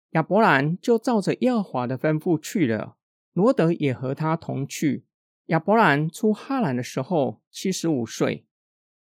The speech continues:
亚伯兰将他妻子撒来和侄儿罗德，连他在哈兰所积蓄的财物、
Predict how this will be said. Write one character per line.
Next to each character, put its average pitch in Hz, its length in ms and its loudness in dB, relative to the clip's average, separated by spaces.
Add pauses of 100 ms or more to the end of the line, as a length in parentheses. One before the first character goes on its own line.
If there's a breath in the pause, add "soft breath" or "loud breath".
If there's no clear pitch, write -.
亚 170 100 0
伯 180 180 2
兰 160 320 4
将 180 240 -2
他 185 240 -2
妻 - 300 -6
子 143 300 -6
撒 185 200 -2
来 127 380 0 (300)
和 147 240 0
侄 190 260 0
儿 143 320 4 (140)
罗 156 260 2
德， 135 420 0 (440)
连 208 200 4
他 240 240 0
在 220 240 2
哈 240 240 -2
兰 139 300 2
所 131 240 -2
积 196 240 -6
蓄 180 220 -2
的 123 100 -2
财 120 280 -2
物、 147 360 0